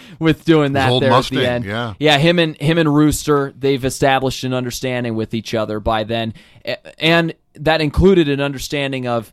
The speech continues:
Speaker 1: "This was why your file got pulled. This was, this was why that happened," which was at the center of, of a lot of their conflict between each other. But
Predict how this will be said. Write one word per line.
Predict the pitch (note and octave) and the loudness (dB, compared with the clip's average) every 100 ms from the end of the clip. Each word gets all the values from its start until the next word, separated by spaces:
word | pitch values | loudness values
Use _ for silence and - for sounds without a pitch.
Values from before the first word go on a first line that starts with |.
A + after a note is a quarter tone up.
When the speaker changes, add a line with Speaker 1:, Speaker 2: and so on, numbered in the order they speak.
| _ - | _ -8
Speaker 1:
"This | C#3 - | -2 0
was | B2+ B2+ | 0 0
why | B2 B2 B2 A#2 | 2 2 0 -2
your | A2 - A#2 A#2 | -4 -6 -6 -6
file | - A#2+ A2+ A2 | -2 -2 0 -4
got | G#2+ F#2+ - | -6 -6 0
pulled. | A#2+ A2 D#2+ - | 0 0 -8 -8
This | B2 B2+ - | -4 -4 -4
was, | B2 A2+ G2 | -4 -4 -8
this | - A#2 - | -10 -8 -8
was | A2+ G2+ | -6 -4
why | A2 A2 A2 | -2 -2 -2
that | G#2 G2 | -6 -8
happened," | A2+ A2 F#2+ G2+ | -8 -8 -10 -10
which | G#2+ | -6
was | A#2 A#2+ | -4 -4
at | A2+ | -8
the | - | -10
center | - B2 A#2 G#2 G#2 | -10 -8 -8 -8 -10
of, | G2+ - - | -10 -16 -14
of | A2 | -10
a | G#2+ | -8
lot | G#2+ A2 A2 | -4 -2 -2
of | G#2+ G#2+ - _ - - | -6 -10 -20 _ -20 -16
their | A2+ G#2+ G2+ | -8 -6 -6
conflict | - B2 B2 - G2 - | -6 -6 -4 -8 -12 -10
between | - A#2 G2 | -4 -4 -6
each | E2+ G#2 | -10 -10
other. | F2 D2+ - - | -8 -10 -14 -12
But | G#2 F#2 | -10 -10